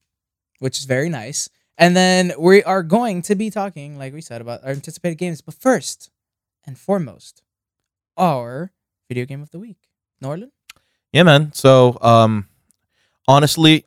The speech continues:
Speaker 2: I haven't played any, like, new games. So I always like to say, "I go back to my old reliables." Um,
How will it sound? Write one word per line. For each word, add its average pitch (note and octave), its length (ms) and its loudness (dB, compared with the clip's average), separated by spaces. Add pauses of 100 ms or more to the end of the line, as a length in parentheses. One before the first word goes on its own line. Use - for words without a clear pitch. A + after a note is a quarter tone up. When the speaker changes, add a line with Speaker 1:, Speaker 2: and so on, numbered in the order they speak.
Speaker 2:
I A#2+ 160 6
haven't B2+ 320 2
played B2 340 4
any, A#2 180 0
like, G#2 200 -2
new G2+ 240 0
games. A#2+ 340 2
So G#2+ 180 0
I G2+ 100 2
always A2 220 4
like G#2+ 140 2
to A#2+ 120 -10
say, G2+ 340 0 (340)
"I G4+ 120 6
go A4 120 4
back E4 160 4
to F#4 120 -6
my D#4+ 160 4
old E4+ 180 8
reliables." C#4+ 720 6 (340)
Um, D3 200 6